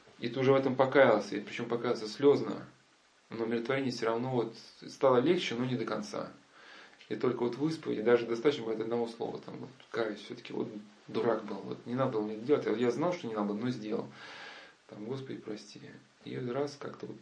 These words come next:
после исповеди это мгновенно какое-то внутреннее изменение происходит. Ну, даже в общении с близким мы же, если поссорились, мы же не откладываем.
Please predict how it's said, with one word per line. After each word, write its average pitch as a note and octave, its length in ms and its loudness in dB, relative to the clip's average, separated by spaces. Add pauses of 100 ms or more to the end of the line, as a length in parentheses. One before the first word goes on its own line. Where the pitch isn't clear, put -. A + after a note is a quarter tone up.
после - 260 -8
исповеди A2 300 -8
это G#2+ 100 -8
мгновенно A2 460 -8
какое-то G#2 380 -10
внутреннее G#2 500 -12
изменение G#2 400 -10
происходит. - 520 -14 (1600)
Ну, B2+ 140 -2
даже C3+ 180 12
в B2+ 60 8
общении B2+ 260 2
с A#2+ 60 0
близким B2+ 380 0
мы A#2+ 100 2
же, A2 300 0
если A#2 240 0
поссорились, A#2+ 520 2
мы A2 140 -4
же G#2+ 60 -6
не A#2 60 -4
откладываем. A#2 540 0